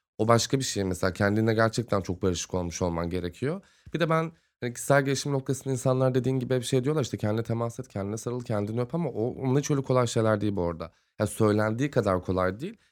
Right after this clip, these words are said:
İcra etmesi biraz mesela benim vaktimi çok aldı açıkçası. Yani o kendimle olan ilişkimin daha oturaklı bir yerden olması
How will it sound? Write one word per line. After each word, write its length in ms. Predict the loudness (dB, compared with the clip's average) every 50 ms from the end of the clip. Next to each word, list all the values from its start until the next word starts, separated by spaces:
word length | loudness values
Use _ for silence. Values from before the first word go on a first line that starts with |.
| _
İcra 300 | -6 -4 -2 2 2 2
etmesi 360 | 2 0 -2 -6 -6 -4 0
biraz 320 | 2 2 2 2 0 -2 -4
mesela 440 | -4 -2 0 2 4 4 4 2 2
benim 160 | 2 2 2
vaktimi 520 | 0 -2 -2 -4 -4 -2 0 0 0 -2 -4 -8 _ _ _
çok 280 | -2 0 0 0 0 2
aldı 460 | 2 2 2 2 0 0 -2 -4 -4 -6
açıkçası. 680 | -10 -12 -12 -14 -10 -8 -8 -8 -8 -8 -10 -10 -10 -12 _ _ _ -2
Yani 120 | 0 0
o 100 | 0 0
kendimle 420 | 2 4 4 4 4 4 2 2 2
olan 160 | 2 2 0
ilişkimin 560 | 0 -2 -4 -4 -2 -2 -2 -2 -2 -6 -8 _ _ _ _ -2
daha 160 | 0 0 0 0
oturaklı 640 | -2 -4 -4 -2 2 2 2 2 2 0 -4 -4 0
bir 60 | 2
yerden 340 | 4 4 4 4 2 2 2
olması 720 | 2 2 2 0 -2 -4 -6 -6 -4 -2 -2 -2 -2 -4